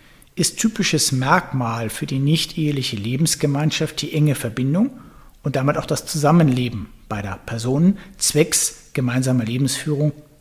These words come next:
ohne Trauschein. Bei der nicht-ehelichen Lebensgemeinschaft erschöpft sich die Beziehung aber im gemeinsamen Leben.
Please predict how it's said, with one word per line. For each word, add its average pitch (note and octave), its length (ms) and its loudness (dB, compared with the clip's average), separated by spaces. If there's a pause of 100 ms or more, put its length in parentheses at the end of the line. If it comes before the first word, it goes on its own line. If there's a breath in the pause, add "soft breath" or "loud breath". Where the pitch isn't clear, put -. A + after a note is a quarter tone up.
ohne B2+ 320 -2
Trauschein. - 500 -6 (1400 soft breath)
Bei C#3+ 120 0
der B2+ 140 2
nicht-ehelichen D#3 720 4
Lebensgemeinschaft E3+ 840 -2
erschöpft - 580 -2
sich - 180 -6
die - 120 -8
Beziehung D#3 640 0
aber C#3+ 200 0
im E3+ 220 2
gemeinsamen C3+ 640 0
Leben. C3 360 -4